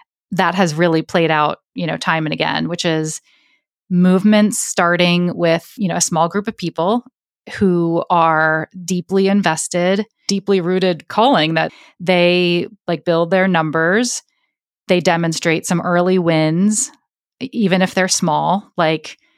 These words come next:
getting climate-related performance metrics into different job functions, for example, like, s-, you know, small wins, but, like, accumulating small wins,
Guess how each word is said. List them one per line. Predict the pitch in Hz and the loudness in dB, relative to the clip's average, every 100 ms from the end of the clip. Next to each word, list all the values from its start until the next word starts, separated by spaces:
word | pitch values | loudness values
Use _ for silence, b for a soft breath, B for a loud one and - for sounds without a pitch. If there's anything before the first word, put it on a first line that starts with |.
| _ _ _ _ | _ _ _ _
getting | 185 175 170 165 165 - | 0 2 2 0 -2 -2
climate-related | - 190 185 185 180 175 170 170 170 170 - _ _ | 0 2 0 0 2 2 2 2 0 -4 -12 _ _
performance | 202 - 202 185 175 - | -4 0 2 2 0 0
metrics | 170 165 160 160 - | -2 -2 -4 -4 -6
into | - 180 175 175 165 175 165 160 156 | -6 -2 0 -2 -2 -2 -2 -2 -2
different | 175 165 175 | -2 -2 -2
job | 170 156 151 | 0 0 0
functions, | - - - - | -4 -4 -4 -6
for | - 165 | -4 -6
example, | 160 156 147 170 | -4 -6 -4 -2
like, | 165 | -2
s-, | - | -4
you | 202 190 | -2 -2
know, | 160 | -2
small | 151 - 202 202 214 | -2 2 4 4 4
wins, | 180 190 160 160 | 2 2 0 -4
but, | 160 156 - | -6 -8 -6
like, | 170 180 | -8 -8
accumulating | - 202 196 185 180 | -2 0 2 0 -4
small | 190 170 | -2 -2
wins, | 160 156 175 | -2 -4 -4